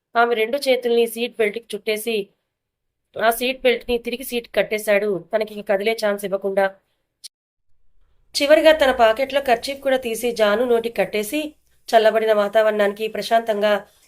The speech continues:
ఊపిరి తీసుకుని వదిలి కార్ స్టార్ట్ చేశాడు వేద్. ట్రాఫిక్ పెద్దగా లేకపోవడంతో త్వరగానే ఇంటికి వచ్చేశారు.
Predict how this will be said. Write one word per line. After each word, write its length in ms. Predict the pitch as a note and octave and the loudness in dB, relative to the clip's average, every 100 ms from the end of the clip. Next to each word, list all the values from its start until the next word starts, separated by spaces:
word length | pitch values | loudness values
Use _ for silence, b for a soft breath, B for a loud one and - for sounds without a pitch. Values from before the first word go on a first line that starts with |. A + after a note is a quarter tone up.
| _ | _
ఊపిరి 280 | C4 D#4 E4+ | -2 0 0
తీసుకుని 380 | E4 C4+ C4+ B3 | -2 -4 0 2
వదిలి 260 | A3 G#3 A#3+ | 2 0 0
కార్ 300 | A#3 G#3+ A3 | 2 4 2
స్టార్ట్ 320 | - G#3 G#3 | 0 -2 -2
చేశాడు 340 | A3 G#3+ G#3 | -4 0 -2
వేద్. 280 | G3+ G3+ G3 b b b _ | 2 0 0 b b b _
ట్రాఫిక్ 380 | B3+ B3+ C4 D#4 | 2 4 2 -2
పెద్దగా 280 | C#4 C4 B3 | -2 0 0
లేకపోవడంతో 640 | A#3+ A3 A#3+ B3 A#3 A3 A#3 | 0 0 -2 0 0 0 -2
త్వరగానే 440 | G#3+ G3 A3 A#3 | 0 0 2 2
ఇంటికి 240 | A3+ G3+ G#3+ | 0 -4 -8
వచ్చేశారు. 520 | G3 G#3 G3+ G#3 G3+ | -6 -8 -2 -2 -2